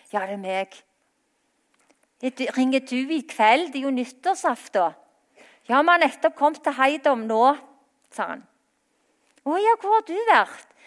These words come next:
«Jeg har vært der, vet du, med skolen i, nede i Dommenang, og vi har feiret jul nede i Dommenang», sa han. «Jeg måtte ned igjen, prest», sa han. Måtte gå ned igjen.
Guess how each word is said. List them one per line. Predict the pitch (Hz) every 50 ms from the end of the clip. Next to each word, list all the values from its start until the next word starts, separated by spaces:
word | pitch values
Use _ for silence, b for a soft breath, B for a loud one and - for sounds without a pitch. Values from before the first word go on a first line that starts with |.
| B B B B
«Jeg | 269 269
har | 285 311 339 320
vært | 339 349 330 294 254 233 - 294 330 320
der, | 294 269 269 294 302 302
vet | 269 220 - - -
du, | 254 240 233
med | 240 233
skolen | - - - - 226 196 180 175 170 165 180 202 220 220
i, | 220 208
nede | 202 196 190 185 185 180
i | -
Dommenang, | 170 170 196 196 196 196 190 180 180 185
og | 185 190
vi | 196
har | 196 -
feiret | - 202 170 165 170 185 185 _ -
jul | 180 185 190 208 226 233 247 262 247 233
nede | 220 196 180 180 185
i | 180 -
Dommenang», | 180 180 190 208 220 214 190 170 175 175
sa | - - - -
han. | - - _ _ _ _ _ _ _ _ _ _ _ _ _ _ _ _ _ _ _ _ _ _ _ b b b b b b b _ _ _ _ -
«Jeg | 208 208
måtte | 208 190 - - - - - 247 233
ned | 208 190 202 220 233 294
igjen, | 302 240 190 185 -
prest», | - - - - - - - - - _ -
sa | - - - -
han. | - - _ _ _ _ _ _ _ _ _ _ _ _ _ _ _ _ _ _ _ _ _ -
Måtte | - - - - - 190
gå | - 180 151
ned | - - - - - -
igjen. | _ - - _